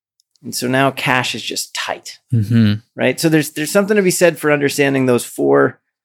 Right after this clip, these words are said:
Speaker 1: four se-, uh, four sections we described up above and knowing, like, how, are you pretty resilient right now on your balance sheet so that you can go do pretty much anything you want at any time?
Speaker 2: Yeah.
Speaker 1: There's a lot of value in having resiliency.
Speaker 2: Well, there, y-,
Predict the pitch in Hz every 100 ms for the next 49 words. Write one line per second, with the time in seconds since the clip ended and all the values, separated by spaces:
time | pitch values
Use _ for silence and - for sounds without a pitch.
0 | _ - 151 147 - 151 131 123 120 147
1 | 143 143 139 139 127 127 - 135 123 123
2 | - 123 190 165 127 123 135 165 139 123
3 | 113 _ _ _ - 113 - 127 131 151
4 | - 147 170 170 131 139 214 233 143 120
5 | 117 123 120 127 113 - 160 202 - 117
6 | 107 - 110 123 139 143 139 139 131 131
7 | 143 147 135 127 139 143 143 135 135 156
8 | 120 123 131 131 147 147 - _ 117 101
9 | - - _ _ 117 143 135 143 143 123
10 | 131 147 139 123 131 127 127 110 123 123
11 | 110 - 98 - - - - _ - 160
12 | 139 143 139 165 135